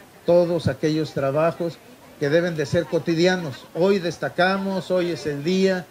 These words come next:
Mundial, pero este es un trabajo que debemos de realizar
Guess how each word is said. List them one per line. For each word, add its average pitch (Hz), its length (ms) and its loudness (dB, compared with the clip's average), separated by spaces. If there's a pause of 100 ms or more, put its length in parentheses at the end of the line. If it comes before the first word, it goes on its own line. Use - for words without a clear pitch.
(420)
Mundial, 170 680 2 (1040)
pero 156 380 0
este 165 240 -6
es 180 120 -6
un 196 100 -6
trabajo 170 480 -2
que 160 100 -4
debemos 156 420 -4
de 156 100 0
realizar 143 600 -2